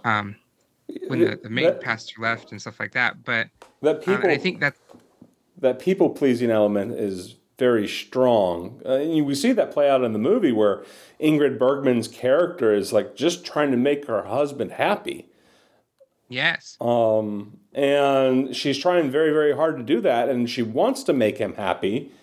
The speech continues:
Speaker 2: Um, and it's, it's all to make him happy. And it's like in the midst of it, she,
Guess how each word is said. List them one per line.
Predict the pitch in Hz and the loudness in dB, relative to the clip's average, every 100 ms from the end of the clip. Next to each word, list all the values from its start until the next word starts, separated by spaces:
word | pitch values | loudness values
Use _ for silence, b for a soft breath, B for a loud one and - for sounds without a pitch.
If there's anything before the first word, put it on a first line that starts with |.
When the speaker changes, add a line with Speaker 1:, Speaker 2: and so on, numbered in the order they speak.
| B B B - | B B B -4
Speaker 2:
Um, | 110 117 123 123 131 | 0 2 0 -2 -2
and | 139 131 131 135 135 131 | 0 0 2 2 2 0
it's, | 131 131 131 | 0 0 0
it's | 160 143 | -2 -2
all | 165 160 160 | 0 0 0
to | 165 | 0
make | 160 160 | 0 -2
him | 170 151 | -4 -6
happy. | 135 196 233 147 127 | -2 -2 0 0 0
And | 123 | 0
it's | 120 | 0
like | 135 131 | -2 -2
in | 139 | -2
the | 127 | 0
midst | 131 143 - - - | 2 0 -2 -6 -2
of | 131 | 2
it, | 135 135 | 2 -2
she, | - 131 127 127 127 120 | -6 0 2 2 2 0